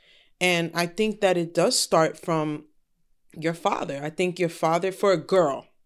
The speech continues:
not with boys, I don't know 'cause I'm not a boy. For girls, I feel like if my father hit me like that, in the way she explained he did,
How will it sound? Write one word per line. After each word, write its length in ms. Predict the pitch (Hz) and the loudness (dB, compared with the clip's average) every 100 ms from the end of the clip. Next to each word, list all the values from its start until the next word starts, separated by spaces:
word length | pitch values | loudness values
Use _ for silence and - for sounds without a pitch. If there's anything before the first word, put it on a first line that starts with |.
| _ _ _ _ | _ _ _ _
not 320 | 151 151 - | -10 -8 -4
with 140 | 208 202 | -4 0
boys, 260 | 208 202 | 0 2
I 60 | 165 | 0
don't 280 | 156 151 156 | -2 -2 -2
know 220 | 160 185 | -2 -2
'cause 100 | 156 | -2
I'm 80 | 151 | -4
not 140 | 151 | -4
a 40 | 151 | -4
boy. 300 | 143 139 - _ - _ | -6 -8 -12 _ -20 _
For 120 | - 175 | -4 -2
girls, 420 | 160 180 220 220 | 6 6 8 6
I 100 | 170 | 0
feel 300 | 165 202 190 | 0 0 4
like 240 | 180 170 | 4 2
if 160 | 165 165 | -2 -4
my 160 | 165 175 | -4 -2
father 400 | - 196 196 180 | -2 -2 0 -2
hit 280 | 165 180 202 | -4 -6 -6
me 220 | 220 220 | -6 -4
like 300 | 196 185 175 | -2 -2 0
that, 360 | 180 220 - - _ _ _ _ _ | 0 0 -4 -8 _ _ _ _ _
in 240 | 185 185 170 | -4 -2 -2
the 100 | 160 | -2
way 520 | 147 160 180 208 220 | 2 2 4 2 -4
she 240 | 220 240 | -4 -6
explained 560 | 220 - - 208 226 240 | -6 -6 -2 0 0 -2
he 100 | 240 | -4
did, 360 | 240 277 285 | 0 0 -2